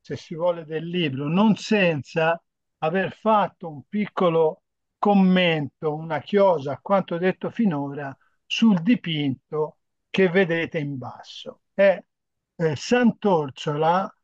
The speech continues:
salvata dalla Vergine, eh, Pisa, salvata, Sant'Orsola salva Pisa, eh, dalle acque.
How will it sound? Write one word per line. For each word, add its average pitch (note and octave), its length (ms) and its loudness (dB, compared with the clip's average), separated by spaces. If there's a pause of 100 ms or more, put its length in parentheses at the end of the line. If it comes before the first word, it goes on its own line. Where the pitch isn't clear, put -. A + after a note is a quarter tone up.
(200)
salvata E3+ 800 0
dalla F3+ 340 0
Vergine, D#3+ 840 -4
eh, D3+ 280 -20 (240)
Pisa, F3+ 560 -6 (380)
salvata, D3+ 680 -2
Sant'Orsola G3+ 1000 0
salva F3 520 2
Pisa, E3 680 -4 (540)
eh, D3 720 0
dalle E3 400 0
acque. - 260 -12